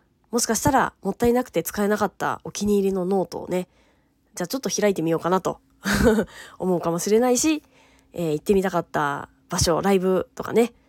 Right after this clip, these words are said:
そういったものに申し込むかもしれないし、会いたかった人に連絡するかもしれないし、やろうかなと思ってたことを始めやすくなるかもしれません。まあね、もったいないからやめとこうかなとか、そういうのってすごく小さな選択ではあるんですけどもね。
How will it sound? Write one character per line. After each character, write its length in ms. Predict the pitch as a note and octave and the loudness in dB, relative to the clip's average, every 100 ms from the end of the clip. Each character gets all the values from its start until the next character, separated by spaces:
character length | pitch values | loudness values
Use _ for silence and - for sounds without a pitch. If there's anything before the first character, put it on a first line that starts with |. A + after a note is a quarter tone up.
| _ - | _ -12
そ 100 | F3 | -8
う 20 | |
い 20 | |
っ 20 | |
た 100 | F#3 | -2
も 80 | G#3+ | 0
の 80 | D#4 | 2
に 200 | A#3+ - | 2 0
申 100 | F#3+ | -4
し 60 | F#3+ | -2
込 120 | G3+ | -2
む 60 | F3+ | -2
か 120 | D#3+ | -2
も 80 | D#3+ | -4
し 120 | F#3 | -2
れ 80 | G3 | 0
な 100 | G3 | 2
い 60 | |
し、 260 | F3 D#3+ - _ _ - | 0 -4 -8 _ _ -8
会 100 | F#3 | -6
い 20 | |
た 80 | F#3+ | -4
か 80 | |
っ 80 | F3 | -6
た 80 | - | -8
人 160 | - D#4+ | -2 2
に 120 | A#3 | 2
連 120 | G3+ | 2
絡 180 | A3 G#3+ | 0 -2
す 80 | A#3+ | -2
る 60 | |
か 100 | B3+ | 0
も 80 | G#3+ | -2
し 120 | G3 | -2
れ 80 | A3+ | 0
な 80 | D4 | 0
い 80 | D4 | 0
し、 180 | - - _ _ _ _ _ _ _ - | -2 -6 _ _ _ _ _ _ _ -4
や 100 | F#3+ | -2
ろ 80 | G#3 | 0
う 20 | |
か 120 | G3+ | 2
な 140 | F4 | 2
と 100 | - | 2
思 120 | C4 C4 | -2 0
っ 40 | |
て 140 | A3 | -2
た 120 | A3 G#3 | -2 -4
こ 100 | C4 | 0
と 160 | F#4+ | 2
を 140 | G#3 - _ _ _ _ | 2 -4 _ _ _ _
始 200 | F#3+ G3 | -6 0
め 240 | G3 - - | 0 0 -2
や 120 | A3+ | -2
す 80 | - | 2
く 80 | |
な 80 | G#3+ | 2
る 80 | A3 | 2
か 120 | E4 | 4
も 200 | C#4+ - _ | 2 0 _
し 140 | - | -6
れ 60 | F3 | -6
ま 100 | D#3 | -6
せ 140 | D3+ | -8
ん。 80 | C3+ _ _ _ _ _ _ _ _ _ _ - | -8 _ _ _ _ _ _ _ _ _ _ -16
ま 200 | D3+ - | -14 -12
あ 40 | |
ね、 320 | D3+ G3+ A#3 | -4 0 2
も 140 | A#3 F#3+ | 2 0
っ 60 | |
た 160 | - C#4+ | 0 2
い 40 | |
な 120 | E4+ | 4
い 80 | F#4 | 2
か 80 | B3+ | 2
ら 80 | G3+ | 2
や 60 | |
め 100 | F#3+ | 0
と 120 | F#3+ A#3+ | -2 0
こ 120 | D4 | 2
う 20 | |
か 140 | B3 | 2
な 220 | G#3+ G#3+ G#3 | 2 2 0
と 100 | F3 | -2
か、 240 | D#3 D#3 | -2 -2
そ 140 | - | 2
う 20 | A4 | 4
い 40 | |
う 40 | |
の 80 | G4+ | 4
っ 60 | A3+ | 0
て 140 | E3+ | -4
す 120 | E3+ | 0
ご 80 | F4 | 2
く 100 | B4+ | 2
小 260 | F4+ E4 D#4 | 0 0 0
さ 140 | G#3+ | -2
な 100 | F3 | -4
選 200 | E3+ F#3+ | -4 -4
択 180 | G3 G#3 | -6 -4
で 100 | G#3+ | -2
は 200 | D#3+ - | -2 -2
あ 100 | - | -2
る 100 | C#4 | -2
ん 40 | G3 | -4
で 80 | |
す 100 | D3+ | -8
け 100 | - | -12
ど 100 | C#3 | -12
も 60 | D3 | -8
ね。 180 | F3 | -8